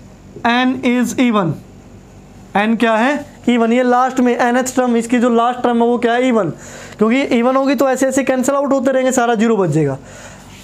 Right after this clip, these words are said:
लेकिन थ्री कब आएगी, if n is odd, यानी कि अगर odd terms है इसमें, हमें क्या पता Infinite है, even है या ऑड है, तो this means फिर थ्री आ जाएगी। यानी कि हम completely ये नहीं बता पा रहे कि सम आएगा तो क्या आएगा।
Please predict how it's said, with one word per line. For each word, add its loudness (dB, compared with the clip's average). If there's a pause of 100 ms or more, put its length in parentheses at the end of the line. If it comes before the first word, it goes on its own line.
(440)
लेकिन 2
थ्री 0
कब 0
आएगी, 0
if -8
n 0
is -4 (120)
odd, 0 (580)
यानी 2
कि 2
अगर 0
odd 0
terms 0
है 0
इसमें, 0 (280)
हमें 0
क्या 0
पता 2
Infinite 0
है, -2
even 2
है 2
या 2
ऑड 2
है, -4 (320)
तो 2
this 0
means 2
फिर 0
थ्री 0
आ 2
जाएगी। 2 (360)
यानी 2
कि 2
हम 0 (260)
completely 0
ये 2
नहीं 2
बता 0
पा 0
रहे 0 (560)
कि 0
सम -2
आएगा 0
तो -2
क्या 0
आएगा। 0